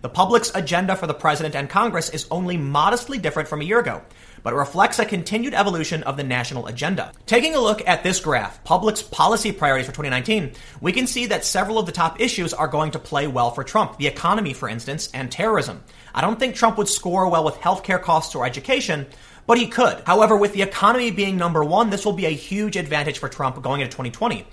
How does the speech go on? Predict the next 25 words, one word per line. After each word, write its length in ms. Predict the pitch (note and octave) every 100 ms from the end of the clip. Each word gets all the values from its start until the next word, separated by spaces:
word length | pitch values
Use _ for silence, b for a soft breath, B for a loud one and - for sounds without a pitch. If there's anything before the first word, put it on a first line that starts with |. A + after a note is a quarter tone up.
| B
But 80 | D3+
let's 160 | F#3+ A#3+
take 200 | F4+ F4
a 40 |
look 300 | C#4+ G#3+ A3
at 180 | D#3+ - -
how 380 | - G3+ G#3
people 340 | G#3+ G#3+ F#3+ F3
are 80 | D#3+
feeling 400 | - A3+ F3+ D#3
in 80 |
the 80 | D#3
political 260 | B2 C3 A#2
parties. 520 | F#3+ F#3+ - - -
This 140 | G#3 A#3
is 60 |
the 60 | D4+
graph 460 | G#3+ G#3+ F#3 F#3 -
we 140 | F3
just 360 | B2+ E3 F3+ -
looked 280 | D3 -
at 200 | D3 C3+
over 320 | C3+ D3 C#3 B2+
on 200 | B2 A2+
Twitter. 360 | G3+ C3+ -